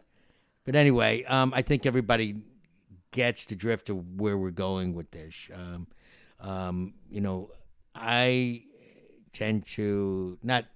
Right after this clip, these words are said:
Speaker 2: tend, but n-, I used to tend to beat myself up over these little things. Uh, I can't get anywhere. Um, but you know what? I need to take the time to start it,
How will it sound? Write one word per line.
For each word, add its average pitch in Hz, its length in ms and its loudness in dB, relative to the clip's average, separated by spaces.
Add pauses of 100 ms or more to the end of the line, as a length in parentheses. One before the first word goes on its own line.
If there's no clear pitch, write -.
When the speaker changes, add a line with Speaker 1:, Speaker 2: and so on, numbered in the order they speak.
Speaker 2:
tend, 104 440 0
but 95 140 -6 (260)
n-, 107 240 -6 (400)
I 107 100 -2
used 127 520 2
to 87 140 -8
tend 98 440 -4 (380)
to - 80 -14
beat 131 220 4
myself 110 420 0
up 147 300 8 (100)
over 95 320 0
these 87 380 -6
little 95 240 -4
things. 82 500 -10
Uh, 85 340 -10
I 85 120 -12
can't 98 340 -10
get 107 180 -8
anywhere. 107 520 -2 (440)
Um, 92 360 -6
but 104 240 -10
you 104 40 -2
know 107 120 2
what? 127 260 2
I 98 80 -2
need 127 300 2
to - 80 -18
take 120 300 -6
the 98 80 -12
time 95 480 -4 (400)
to 92 100 -10
start 117 360 2
it, 135 260 -2